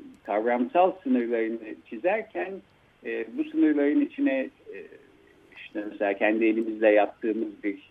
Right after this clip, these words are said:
e, bilgisayar programını dahil edecek miyiz, etmeyecek miyiz? Bu da belirleyici olabilir. E, dolayısıyla, e, e, bu sürmekte olan tartışma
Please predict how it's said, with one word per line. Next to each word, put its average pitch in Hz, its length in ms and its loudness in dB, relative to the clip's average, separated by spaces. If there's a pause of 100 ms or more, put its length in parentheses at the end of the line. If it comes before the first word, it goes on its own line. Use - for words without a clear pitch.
(120)
e, 92 260 -2 (100)
bilgisayar 101 420 2
programını 104 500 -2
dahil 101 320 0
edecek 107 460 2
miyiz, 107 220 -4
etmeyecek 120 520 -2
miyiz? - 260 -2
Bu 196 100 8
da 170 140 8
belirleyici - 560 -4
olabilir. - 480 -12 (840)
E, - 300 -4 (640)
dolayısıyla, 208 720 8
e, - 260 -4 (1500)
e, 269 200 -10 (300)
bu - 180 -4
sürmekte 156 580 8
olan 160 360 4
tartışma 165 720 -6